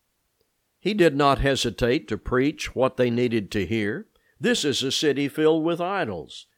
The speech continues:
and these were the leading intellectuals of this culture, and he was speaking to them. There was something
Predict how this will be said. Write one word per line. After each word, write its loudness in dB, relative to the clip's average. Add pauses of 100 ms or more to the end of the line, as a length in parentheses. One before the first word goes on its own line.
(400)
and -8
these -2 (280)
were 2
the 0
leading 0
intellectuals -2
of -6
this -2
culture, -2 (180)
and -6
he -2
was -4
speaking -4
to -2
them. -14 (1300)
There -4
was -6
something -2